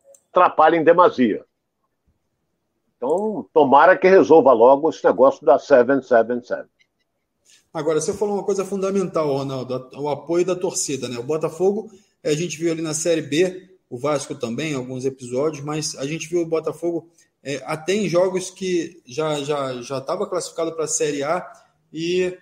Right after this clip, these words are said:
Speaker 2: em alguns jogos o Botafogo conseguiu, é, levar a torcida, empolgar a torcida, e a torcida acabou apoiando o time. É imprescindível, né, que a torcida do Vasco apoie esse time, independentemente dos resultados,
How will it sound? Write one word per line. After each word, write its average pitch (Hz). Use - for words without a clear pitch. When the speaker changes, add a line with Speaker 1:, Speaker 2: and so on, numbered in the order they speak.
Speaker 2:
em 156
alguns 160
jogos 180
o 190
Botafogo 185
conseguiu, 185
é, 160
levar 160
a -
torcida, 165
empolgar 156
a 143
torcida, 156
e 151
a 151
torcida 156
acabou 156
apoiando 160
o 175
time. 123
É 170
imprescindível, 196
né, 156
que 143
a 143
torcida 156
do 151
Vasco 156
apoie 156
esse 151
time, 165
independentemente 156
dos 151
resultados, 151